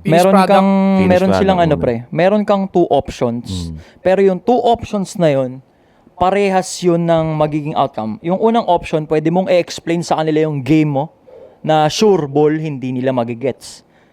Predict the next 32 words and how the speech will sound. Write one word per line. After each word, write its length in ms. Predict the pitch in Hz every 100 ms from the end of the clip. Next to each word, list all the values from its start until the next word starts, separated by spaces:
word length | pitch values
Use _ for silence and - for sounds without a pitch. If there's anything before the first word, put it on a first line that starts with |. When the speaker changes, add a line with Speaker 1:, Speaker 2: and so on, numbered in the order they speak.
| _ _ _ _ -
Speaker 2:
Magpo-proceed 720 | 143 156 156 160 - 156 117
ka 160 | 175
nun 320 | 156 131 139 143 - _ _
ng 180 | 147 151
may 160 | 151 147
bagahe 420 | 139 151 147 156
ng 140 | 156
onte 320 | 170 202 185 139
kasi 240 | 190 185
di 100 | 151
nila 240 | 160 147
nagets. 540 | 139 135 156 135 - - _ -
Or 160 | 160 165
yung 100 | 180
option 460 | 170 170 190 170
two, 80 | 156
putang 320 | 147 175 156
ina, 80 | 147
mag-proceed 500 | 143 147 180 165 175
ka 140 | 135 160
dun 160 | 160
sa, 320 | - 147 131 - _ _ _
sa 220 | - 180
thing 240 | 180 196 190
na 140 | 185
naiisip 480 | 175 175 170 - -
mo 140 | 160
na 80 | 151
ikaw 240 | 143 139 175
yung 160 | 175
magbe-benefit. 800 | 165 143 156 156 143 131 143 - -
Speaker 3:
Mm. 400 | 107 101 90